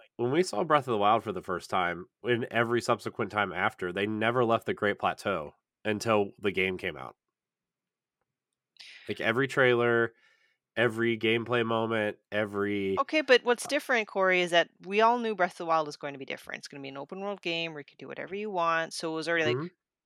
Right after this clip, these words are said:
Speaker 2: we might not know the hundred percent the hook of the game, but we know it was gonna be that different. But because it's built in s-, the same world, so to speak, as Breath of the Wild, we wanna know what's different.
Speaker 1: Yeah, uh, that's, that's fair. I,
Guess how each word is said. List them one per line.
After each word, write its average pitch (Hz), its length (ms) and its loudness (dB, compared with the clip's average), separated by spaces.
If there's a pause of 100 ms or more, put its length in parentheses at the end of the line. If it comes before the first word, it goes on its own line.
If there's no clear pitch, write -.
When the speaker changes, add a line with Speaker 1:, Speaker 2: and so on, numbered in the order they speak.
Speaker 2:
we 185 80 -10
might 202 160 0
not 196 100 0
know 170 140 0
the 160 60 0
hundred 185 280 0
percent 220 280 -2
the 220 60 -2
hook 220 140 -4
of 226 60 0
the 214 40 -6
game, 214 220 -2
but 175 80 -6
we 160 140 -8
know 160 180 0
it 156 60 -4
was 151 120 -8
gonna 156 120 -10
be 143 80 -6
that 143 180 -2
different. 143 300 -4
But 143 120 -6
because 208 640 4
it's - 160 -12
built 170 340 -2
in 151 260 -10
s-, - 380 -10
the - 80 -8
same 160 360 -4
world, 165 240 0
so - 120 -10
to 147 80 -8
speak, - 280 -10
as 143 160 -6
Breath 147 160 -2
of - 60 -20
the 147 100 -4
Wild, 156 360 2
we 143 120 -12
wanna 147 240 -6
know 156 140 -10
what's - 220 -8
different. - 520 -12 (880)
Speaker 1:
Yeah, 92 320 2 (300)
uh, 87 100 -2 (640)
that's, - 320 -8 (100)
that's 107 280 -2
fair. 82 420 -2
I, 117 300 6